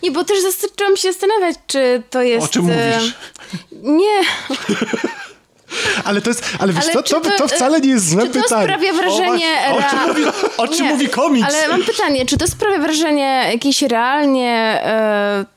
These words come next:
Speaker 1: toczących się rzeczy, czy to jest raczej takie bardziej, nie wiem, oniryczne, jakby to się komuś wszystko przyśniło?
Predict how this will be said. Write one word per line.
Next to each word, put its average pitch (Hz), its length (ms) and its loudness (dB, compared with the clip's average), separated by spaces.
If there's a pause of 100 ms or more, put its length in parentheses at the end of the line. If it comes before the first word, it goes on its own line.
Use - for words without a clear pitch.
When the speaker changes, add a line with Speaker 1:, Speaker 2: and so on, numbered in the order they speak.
Speaker 1:
toczących 269 500 0
się 277 180 0
rzeczy, 240 640 0
czy 359 100 -2
to 320 60 -2
jest 359 140 0
raczej 349 200 0
takie 320 280 -2
bardziej, 226 800 0
nie 220 200 2
wiem, 208 380 0
oniryczne, 233 960 2
jakby 220 400 -2
to 226 140 -2
się 226 120 -6
komuś 220 280 -2
wszystko 226 300 -6
przyśniło? 254 800 0